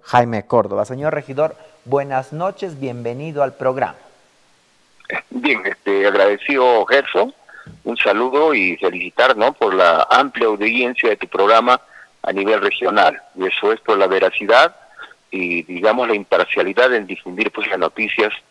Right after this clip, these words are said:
Speaker 2: que interesan a nuestra región, ¿no?
Speaker 1: Bien,
Speaker 2: Eh,
Speaker 1: ma-,
Speaker 2: bueno.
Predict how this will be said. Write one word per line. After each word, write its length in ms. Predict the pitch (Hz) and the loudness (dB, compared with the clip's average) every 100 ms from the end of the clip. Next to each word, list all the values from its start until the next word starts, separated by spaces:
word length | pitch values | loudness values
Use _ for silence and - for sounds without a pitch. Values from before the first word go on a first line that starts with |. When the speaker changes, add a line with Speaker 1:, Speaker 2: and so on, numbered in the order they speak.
| _ _ _ | _ _ _
Speaker 2:
que 100 | 95 | -8
interesan 600 | 87 101 101 104 110 90 | -4 -2 0 2 2 2
a 80 | 85 | 2
nuestra 360 | 92 95 - | -2 -2 -2
región, 460 | 85 85 - - - | -2 -4 -6 -6 -4
¿no? 140 | 160 - - - - | -6 -8 -20 -20 -12
Speaker 1:
Bien, 300 | 127 151 120 | -6 -4 0
Speaker 2:
Eh, 60 | |
Speaker 1:
ma-, 280 | 117 170 196 | 2 2 0
Speaker 2:
bueno. 400 | 269 139 87 82 | 2 2 2 -4